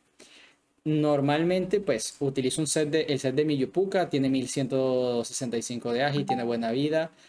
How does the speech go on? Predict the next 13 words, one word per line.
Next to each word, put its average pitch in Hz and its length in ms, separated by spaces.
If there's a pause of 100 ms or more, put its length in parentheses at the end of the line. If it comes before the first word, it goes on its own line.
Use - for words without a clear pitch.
(280)
Y, 165 680
eh, 131 340
daños 143 300
tengo 131 200
ciento 131 440
noventa 120 300
y 113 40
nueve, 135 220
si 120 160
no 107 240
estoy - 400
mal, 104 320
¿vale? 82 220